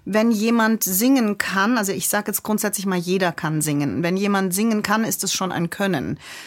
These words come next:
Also das ist das, was die Natur dir mitgibt. Wir haben ein Instrument, was nicht als solches gedacht war.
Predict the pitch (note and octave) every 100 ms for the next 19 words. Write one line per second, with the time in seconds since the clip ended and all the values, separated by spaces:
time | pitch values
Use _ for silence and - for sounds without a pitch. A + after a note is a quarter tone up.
0 | - - F#3 G3 A3 A3+ A3+ G#3+ G#3 -
1 | G#3 F#3+ - A3 G3 F#3 G3+ - D#3+ D#3
2 | - F3 F3 F#3+ - F3 F3+ - C#3+ F#3+
3 | - - F#3 F3 C4 A#3+ G#3 G#3+ G3 F3
4 | E3+ E3+ E3 F3 - D#3+ E3+ - F#3+ G3+
5 | A#3+